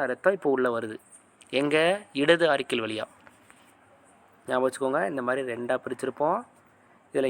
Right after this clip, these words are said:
இந்த சைடு ரொம்ப பெருசா இருக்கும், இது ரொம்ப சிறுசா இருக்கும். இதுல மூணு பைப் இருக்கும், பெரு-, மேல் பெருஞ்சிரை, கீழ் பெருஞ்சிரை, கரோனரி சிரை.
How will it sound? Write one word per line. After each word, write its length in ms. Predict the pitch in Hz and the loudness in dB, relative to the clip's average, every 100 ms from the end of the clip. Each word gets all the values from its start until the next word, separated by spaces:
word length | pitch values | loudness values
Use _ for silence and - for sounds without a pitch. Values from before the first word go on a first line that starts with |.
| 123 | 0
இந்த 120 | 143 151 | -2 0
சைடு 260 | 151 139 123 | 0 0 -2
ரொம்ப 120 | 135 | -2
பெருசா 300 | 127 131 - | -2 -2 0
இருக்கும், 340 | 139 131 196 220 | 0 0 -4 -4
இது 160 | 135 131 | -4 -2
ரொம்ப 240 | 127 127 139 | -2 -2 -2
சிறுசா 280 | 135 127 135 | -2 0 0
இருக்கும். 340 | 127 - 170 254 - _ - _ 139 | -2 -4 -4 -4 -14 _ -20 _ 0
இதுல 140 | 131 | 0
மூணு 300 | 120 139 151 143 | 0 -2 -2 0
பைப் 220 | 143 143 | -2 0
இருக்கும், 360 | 135 - 156 226 - _ | -2 0 -4 -4 -8 _
பெரு-, 260 | 143 143 160 | 0 0 -2
மேல் 320 | 135 151 151 | -4 -4 -2
பெருஞ்சிரை, 400 | 151 143 147 185 | -2 -2 -4 -4
கீழ் 280 | 196 156 156 | -6 -10 -2
பெருஞ்சிரை, 360 | 156 147 147 180 | -2 -2 -4 -4
கரோனரி 460 | - 143 147 151 147 | -2 -2 0 -4 -4
சிரை. 180 | 147 147 | -6 -6